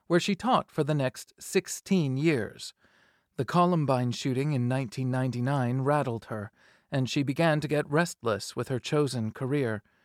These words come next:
She left school teaching and became a certified nursing assistant. About that time, her husband lost his job in Seattle, so the couple moved south to Portland, where her husband found a job at Intel,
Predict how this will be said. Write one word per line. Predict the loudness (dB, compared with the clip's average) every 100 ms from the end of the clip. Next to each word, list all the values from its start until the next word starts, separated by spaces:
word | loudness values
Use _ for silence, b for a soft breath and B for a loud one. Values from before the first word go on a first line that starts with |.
| _ _ _ _
She | 4 6
left | 6 2 -2
school | -8 2 4 4
teaching | -4 -2 0 0
and | 0 0
became | 0 0 2 2
a |
certified | 0 2 2 2 2 4
nursing | 2 2 0 -2 -2
assistant. | -4 -8 -8 -14 -16 _ _ _ _ _ 0
About | 6 6 6 2
that | 0 0
time, | 0 0 0 -4 _ _ 0
her | 0
husband | 2 0 0 0 0 -2 -2
lost | 2 2 0 -2
his | -4 0
job | 2 4 4 2
in | -2
Seattle, | -2 0 2 2 -2 -8 _ b b b
so | 0
the | 2
couple | 6 4 4 4
moved | 4 2 0
south | -2 2 4 2 -6 _ -6
to | 0
Portland, | 2 0 -2 -6 -6 _ b b b 6
where | 6
her | 8 6
husband | 4 2 -2 0
found | 0 0 0
a |
job | 0 0 0
at | 0
Intel, | 4 2 2 -4 -6